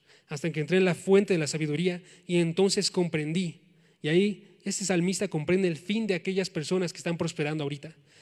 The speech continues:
Comprende el fin de aquellos que están sufriendo muy poco, aquellos que no están viviendo las pruebas, que no tienen ningún sentido, porque dice, "El fin de ellos, ciertamente", dice el versículo dieciocho,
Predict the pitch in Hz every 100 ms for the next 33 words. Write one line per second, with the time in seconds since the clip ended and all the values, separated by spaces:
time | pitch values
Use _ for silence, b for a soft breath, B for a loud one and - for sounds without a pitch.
0 | b b 160 151 185 185 175 - 220 214
1 | B B B 170 165 202 220 - 185 165
2 | - _ - 151 202 220 - 180 190 214
3 | 214 190 220 - 226 226 180 - _ _
4 | B B 160 214 220 208 196 196 233 196
5 | 175 214 190 160 - 208 208 180 - B
6 | B B _ - 156 185 220 226 190 170
7 | 208 196 180 196 196 185 - B B 175
8 | 180 196 214 185 - 208 233 208 226 185
9 | 180 - - _ b b b - 214 233
10 | 214 190 214 208 160 160 165 165 165 _
11 | b b - 165 156 185 190 165 147 196
12 | 185 165